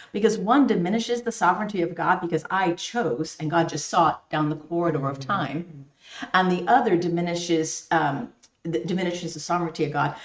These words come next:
Speaker 1: and the other diminishes the free will of man because I didn't choose, I was programmed, basically. God set his love on me out there,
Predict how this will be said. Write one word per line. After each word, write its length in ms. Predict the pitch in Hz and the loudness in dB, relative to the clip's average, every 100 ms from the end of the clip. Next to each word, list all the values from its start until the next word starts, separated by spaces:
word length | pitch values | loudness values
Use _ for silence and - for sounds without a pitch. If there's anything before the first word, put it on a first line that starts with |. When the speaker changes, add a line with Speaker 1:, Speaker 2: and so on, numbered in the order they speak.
| - | -4
Speaker 1:
and 100 | 165 | 2
the 120 | 170 220 | 4 6
other 140 | 196 | 4
diminishes 480 | 170 170 170 170 - | 0 -2 -2 -2 -2
the 100 | 151 | -6
free 240 | - 175 | 2 4
will 200 | 156 143 | 4 0
of 140 | 123 156 | -4 -2
man 420 | 214 165 - 151 | -2 -2 -4 -6
because 260 | 170 180 170 208 | -4 -2 0 4
I 140 | 208 | 4
didn't 260 | 202 156 - | 4 0 -2
choose, 640 | - 320 330 156 160 170 | 0 4 6 6 4 4
I 120 | 180 | 4
was 240 | 175 170 - | 6 2 -2
programmed, 800 | - - 269 - 135 131 160 - 220 | -8 -2 0 2 0 0 -4 -8 -8
basically. 720 | 143 131 - 139 131 185 - _ - 156 170 | -8 -6 -8 -8 -8 -8 -12 _ -12 -6 0
God 260 | 175 165 | 4 4
set 380 | - - 277 - | 0 -2 0 0
his 200 | 180 143 | -2 0
love 320 | 156 180 160 - | 6 6 6 2
on 420 | 180 226 202 180 | 2 4 4 4
me 420 | 202 269 226 131 | 6 6 6 2
out 280 | - 151 - | 0 -2 -2
there, 380 | 151 120 - | -4 -4 -8